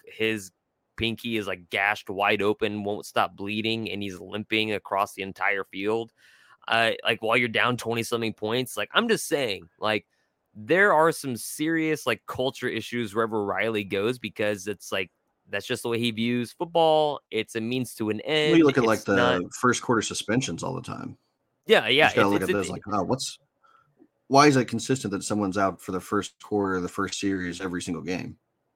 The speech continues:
Speaker 1: Yeah. And, and it, it's very Machiavellian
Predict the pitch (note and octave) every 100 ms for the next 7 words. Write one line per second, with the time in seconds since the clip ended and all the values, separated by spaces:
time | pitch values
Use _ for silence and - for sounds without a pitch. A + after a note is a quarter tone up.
0 | _ G#2 F#2+ E2 _ _ B2+ _ C#3+ D3+
1 | E3 F3+ D#3+ - E3 D3+ A3+ F#3+ C#3+ E3+
2 | D#3 A#2+ A2+ B2+ A#2 G#2 G2